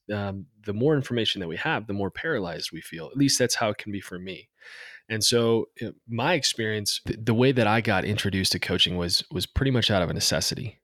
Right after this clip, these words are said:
Um, I had an amazing church that sent Susanna and I with some financial help and, um, just some amazing encouragers and mentors as pastors,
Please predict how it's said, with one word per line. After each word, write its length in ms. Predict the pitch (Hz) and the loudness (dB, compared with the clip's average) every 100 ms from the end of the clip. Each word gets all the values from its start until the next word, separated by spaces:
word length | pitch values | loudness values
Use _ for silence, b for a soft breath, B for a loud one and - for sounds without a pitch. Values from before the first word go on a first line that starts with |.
| _ 98 | _ -2
Um, 300 | 92 90 - | 0 -2 -2
I 140 | 104 | -2
had 400 | 101 101 98 90 | 0 0 0 -4
an 120 | - | -10
amazing 380 | 85 135 170 156 | -2 0 2 2
church 320 | - 139 - | 2 2 2
that 180 | 117 98 | 0 2
sent 300 | - 113 87 | 2 2 2
Susanna 440 | - 107 101 98 90 | 0 0 0 0 -2
and 100 | 87 | -4
I 280 | 90 92 | -2 0
with 240 | 90 87 - | 0 0 0
some 240 | - 85 | -2 -2
financial 540 | - 104 98 98 - 95 | -2 0 2 2 2 0
help 400 | 95 92 92 - | 2 0 0 -4
and, 340 | 92 85 85 - B B - | -4 -2 -4 -6 B B -4
um, 160 | 110 | 0
just 180 | 110 135 | 2 2
some 120 | 123 | 2
amazing 640 | 101 98 98 95 98 92 - | 2 2 2 2 0 0 -4
encouragers 920 | 87 - - 127 113 117 110 107 - | -8 -4 0 0 2 2 4 4 0
and 320 | 90 87 - | -2 -8 -2
mentors 640 | 107 110 107 110 104 98 | -2 0 2 2 4 2
as 180 | - 92 | 0 -2
pastors, 680 | - 104 98 - 98 95 | -4 -2 0 0 0 0